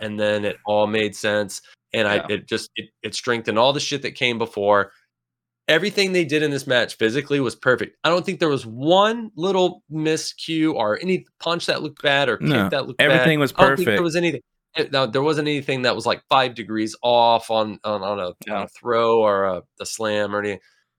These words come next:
Speaker 1: Oh my God. Oh, and just the brutality of some of the
Speaker 3: Yeah.
Speaker 1: spots.
Speaker 3: Oh my God. Like, some, like,
Speaker 1: The
Speaker 3: some, some of those, some of them you wanted to look away almost.
Speaker 1: The
Speaker 3: Like
Speaker 1: blood. I mean, that when, when he had that pool of blood, the camera, did you guys, the
Speaker 2: Yeah.
Speaker 1: only,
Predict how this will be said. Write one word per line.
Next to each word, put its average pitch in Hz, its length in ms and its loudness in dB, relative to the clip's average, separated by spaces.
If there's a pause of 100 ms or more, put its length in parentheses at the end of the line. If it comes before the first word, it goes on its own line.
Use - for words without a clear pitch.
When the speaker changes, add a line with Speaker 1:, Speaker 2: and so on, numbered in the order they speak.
(300)
Speaker 1:
Oh 170 220 4
my 117 160 2
God. 156 400 -4 (320)
Oh, 214 160 4
and 156 160 4
just 139 220 -10
the 127 60 -2
brutality 170 760 -2
of 139 60 2
some 127 60 4
of 131 40 4
the 131 60 6
Speaker 3:
Yeah. 110 260 4
Speaker 1:
spots. 139 280 6
Speaker 3:
Oh 131 180 6
my 110 120 2
God. 104 600 2
Like, 131 160 2
some, 175 240 2
like, 127 220 0
Speaker 1:
The - 140 -14
Speaker 3:
some, 180 220 2
some 180 160 4
of 208 140 4
those, - 120 -4
some 190 120 4
of 214 100 0
them 175 60 6
you 139 120 4
wanted 123 280 2
to 117 80 0
look 110 220 0
away 98 300 2
almost. 87 600 -6 (840)
Speaker 1:
The 104 80 -2
Speaker 3:
Like 104 220 4
Speaker 1:
blood. 180 360 6
I 139 60 0
mean, 151 200 0
that 131 200 -2
when, 120 200 -6
when 127 200 -4
he 143 100 -2
had 143 180 0
that 117 400 0
pool 123 220 -2
of 95 100 -2
blood, 110 500 2 (140)
the 107 320 0 (220)
camera, 214 300 -2
did 131 100 -8
you 165 80 -10
guys, 170 240 -4
the 147 100 -2
Speaker 2:
Yeah. 175 60 2
Speaker 1:
only, 220 120 0